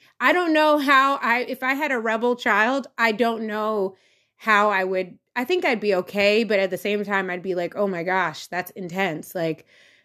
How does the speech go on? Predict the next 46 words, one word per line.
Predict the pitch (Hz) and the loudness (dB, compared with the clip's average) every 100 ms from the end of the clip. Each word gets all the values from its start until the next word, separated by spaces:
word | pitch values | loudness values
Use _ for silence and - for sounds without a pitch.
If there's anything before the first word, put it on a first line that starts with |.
| - | -4
I | 190 190 | 0 2
wouldn't | 214 214 | 2 2
know | 208 202 | 0 0
how | 202 | -2
to | 190 | -2
cater. | - 156 196 202 185 190 208 | -6 -6 -4 -2 -2 -2 0
You | 294 | 2
know | 330 | 4
what | 330 330 | 4 4
I | 294 | 2
mean? | 269 269 285 277 | 0 -2 0 0
Like, | 254 226 - _ - | -2 -4 -10 _ -10
what | 220 285 - | -4 -2 2
parent's | 254 262 233 - | 4 4 2 -2
gonna | 220 208 | -6 -2
be | 220 | 0
like, | 214 202 - _ _ _ - | 0 -2 -6 _ _ _ -16
"Okay, | - 339 349 330 | -6 -2 0 -2
here's | 277 262 | -2 -4
a | 277 | -2
consequence, | 339 370 370 330 311 302 | -2 -2 -4 -4 -2 -2
make | 240 196 254 | -4 -4 0
your | 277 | 0
own | 302 | 2
decision"? | 320 - 403 311 359 339 311 | 0 2 2 2 4 4 4
Like, | 302 285 269 | 4 2 2
not | 262 320 381 349 | 0 2 2 2
many | 330 330 294 | 0 0 -2
<laughs> | 254 | 0
parents | 285 277 262 - | 2 2 0 -2
do | 233 247 | -2 0
that. | 202 185 | -2 -2
They're | 233 233 | 0 0
like, | 226 | 0
"I | - 247 | 2 0
said | - 269 254 | 2 2 2
so." | - 226 196 - - - - | 2 0 0 -4 -12 -20 -12
And | 226 220 | -6 -4
the | 220 | 0
"I | 240 226 | 2 4
said | 233 247 233 214 | 2 2 0 0
so | 247 247 233 | 0 2 0
because | 220 214 214 | -2 -2 0
I | 220 | -2
said | 220 220 214 | 0 -4 -2
so" | 240 240 | 0 0